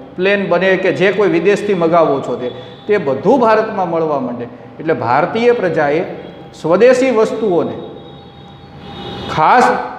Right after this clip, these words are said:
મહત્ત્વ આપવું પડશે અને સ્વદેશી વસ્તુઓને, ભારતના અર્થતંત્રને ટકાવી રાખવા માટે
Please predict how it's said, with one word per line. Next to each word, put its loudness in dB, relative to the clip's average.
મહત્ત્વ -4
આપવું 0
પડશે -2
અને 0
સ્વદેશી 2
વસ્તુઓને, 0
ભારતના 0
અર્થતંત્રને -2
ટકાવી -2
રાખવા -2
માટે -6